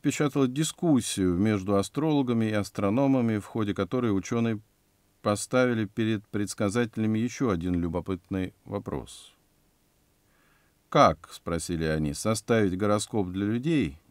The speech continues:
родившихся на севере у полярного круга? Дело в том, что в течение многих месяцев небо над головой полярников лишено традиционных астрологических планет.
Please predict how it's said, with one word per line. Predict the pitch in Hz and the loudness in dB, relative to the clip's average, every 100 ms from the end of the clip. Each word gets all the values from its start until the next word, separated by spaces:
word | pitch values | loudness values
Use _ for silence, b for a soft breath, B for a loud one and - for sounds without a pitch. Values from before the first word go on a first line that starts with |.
| _ - | _ -6
родившихся | 110 110 139 - 131 - 127 | -2 0 -2 -2 -6 0 2
на | 143 | 2
севере | 151 143 98 78 71 | 2 2 2 2 -2
у | 80 | -4
полярного | - 95 101 101 107 107 | 0 2 2 0 -2 -4
круга? | 120 101 67 - _ _ _ _ _ - | -4 -6 -6 -12 _ _ _ _ _ -12
Дело | - 90 87 | -6 -4 -4
в | |
том, | - 131 | -2 -2
что | 113 - 78 | -2 -8 -10
в | |
течение | 95 90 107 95 | -8 -4 0 0
многих | 98 90 90 120 | 0 -2 -4 0
месяцев | 143 120 - 73 - | 0 0 -6 -14 -8
небо | 104 120 98 80 b b b | -2 -2 -2 -6 b b b
над | - 90 | -4 -2
головой | 87 98 104 113 87 | 0 0 2 0 0
полярников | 92 107 131 113 98 87 85 | 0 2 0 0 -4 -6 -4
лишено | 92 107 135 151 95 | -6 -2 0 0 -2
традиционных | 85 87 90 - 110 110 95 | -6 -6 -6 -4 -4 -4 -4
астрологических | 87 - 87 95 98 98 - 110 | -8 -8 -6 -4 -6 -8 -10 -12
планет. | - 117 123 69 | -6 -2 -2 -2